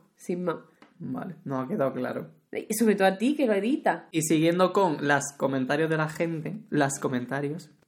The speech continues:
Speaker 2: <laughs> voy a estar todo el podcast
Speaker 1: Pero,
Speaker 2: cambiando.
Speaker 1: ¿pero qué
Speaker 2: ¿Pero
Speaker 1: es este?
Speaker 2: qué?
Speaker 1: Si es solo Noelia.
Speaker 2: Bueno, eso, pues el comentario de Noelia,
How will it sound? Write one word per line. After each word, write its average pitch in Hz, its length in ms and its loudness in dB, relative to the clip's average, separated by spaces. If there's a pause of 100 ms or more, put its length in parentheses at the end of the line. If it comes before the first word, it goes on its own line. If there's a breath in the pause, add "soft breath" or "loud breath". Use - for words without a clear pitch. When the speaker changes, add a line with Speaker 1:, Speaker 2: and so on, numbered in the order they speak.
Speaker 2:
<laughs> - 560 0
voy 202 160 6
a - 20 8
estar 170 220 2
todo 175 100 2
el 160 120 2
podcast 175 340 0
Speaker 1:
Pero, 214 240 6
Speaker 2:
cambiando. 147 420 4 (220 soft breath)
Speaker 1:
¿pero 202 260 6
qué 220 120 8
Speaker 2:
¿Pero 247 60 8
Speaker 1:
es 320 120 8
este? 415 100 0
Speaker 2:
qué? 240 160 8
Speaker 1:
Si 247 80 4
es 247 100 4
solo 247 240 8
Noelia. 247 760 6 (160)
Speaker 2:
Bueno, 135 240 2
eso, 113 320 -6
pues 120 160 -2
el 120 80 -4
comentario 127 400 0
de 135 100 4
Noelia, 135 480 2